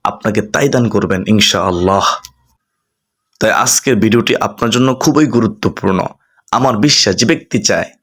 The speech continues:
তার মোনাজাত কবুল করাতে, যে আজকের ভিডিওটি সম্পূর্ণ দেখবে এবং এখান থেকে প্রতিটি দোয়াকে সুন্দরভাবে শিখে পরবর্তীতে সে ফরজ নামাজের পর নিয়মিত এই দোয়াগুলো পাঠ করে মহান মালিকের কাছে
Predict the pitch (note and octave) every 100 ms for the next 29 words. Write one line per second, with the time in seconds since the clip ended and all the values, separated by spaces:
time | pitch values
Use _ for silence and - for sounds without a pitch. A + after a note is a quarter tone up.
0 | _ _ - G2+ F#2 G2+ A2 G#2+ A#2+ C3
1 | B2 G#2 F#2 - - _ _ _ _ B2
2 | C#3 D3 C3+ - A2 G#2 A#2 B2 - C#3
3 | - _ _ _ - - A#2+ A2+ G#2 D3
4 | C3 G#2+ - - - - _ _ _ _
5 | - A2 A2+ A2+ B2 D#3 C#3+ A#2 A2 A2
6 | A#2 G#2 G#2 A2 G#2 G#2+ - A#2+ C3 B2+
7 | A#2+ G#2 G2+ G2+ - A#2 - G#2+ - A2
8 | G#2+ B2 - G#2 G2+ - _ _ - -
9 | C#3 - G#2+ G#2+ F#2+ F#2+ G2+ B2+ A#2 G2+
10 | - - F#2+ B2 B2+ A2+ - - - _
11 | _ _ D#3 F#3 D3+ B2 A2 G2+ - B2
12 | B2 - G2+ F#2+ - _ - G2+ G#2 F#2+
13 | F#2 A#2+ B2+ G#2 G2+ F2 - E2+